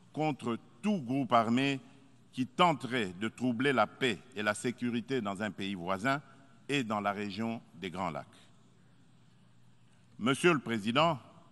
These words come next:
le peuple congolais demande aux Nations Unies,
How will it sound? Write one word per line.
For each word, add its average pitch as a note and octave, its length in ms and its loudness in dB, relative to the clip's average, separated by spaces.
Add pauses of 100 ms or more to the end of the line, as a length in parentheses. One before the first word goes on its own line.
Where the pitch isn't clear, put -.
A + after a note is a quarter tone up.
(840)
le A2+ 180 0
peuple C#3+ 420 0
congolais C#3 600 -2 (380)
demande D3 500 2
aux C3+ 80 0
Nations C3+ 420 2
Unies, F#2+ 340 -4